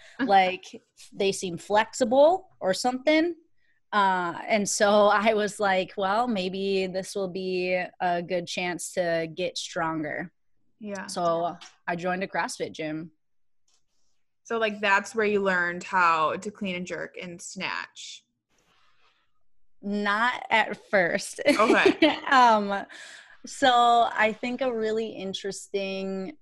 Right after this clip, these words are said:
Speaker 2: conversation about the sport of CrossFit, um, is that some gyms prioritize certain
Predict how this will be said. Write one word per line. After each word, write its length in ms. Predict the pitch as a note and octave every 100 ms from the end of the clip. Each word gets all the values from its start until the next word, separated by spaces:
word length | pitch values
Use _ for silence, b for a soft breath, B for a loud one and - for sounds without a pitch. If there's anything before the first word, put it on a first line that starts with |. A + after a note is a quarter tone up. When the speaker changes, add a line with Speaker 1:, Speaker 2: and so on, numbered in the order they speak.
| _
Speaker 2:
conversation 1300 | G3+ E3+ F3 F3+ F3+ F3 F3 F#3 F3 F3 F3 F3 G3 - _
about 640 | F3+ E3+ E3 E3+ E3+ E3+ -
the 100 | F#3
sport 360 | - - F3
of 120 | E3+ -
CrossFit, 680 | F#3 D#3+ E3 - F#3+ G3 - _
um, 640 | F#3+ F3 E3+ E3+ E3+ F#3 G3 _ _ _ _ _ _ _ _ _ _
is 240 | G#3 G3 F#3
that 440 | G3+ F#3 F3+ -
some 680 | - A3 G3+ G#3 G#3+ G3 - _ _
gyms 760 | F3+ F#3 F#3 F3+ F#3 G3 - - _ _ _ _ _
prioritize 840 | G3 F#3 F#3 F#3 F#3 F#3+ F#3 F3+
certain 680 | - - E3 E3 E3 E3 E3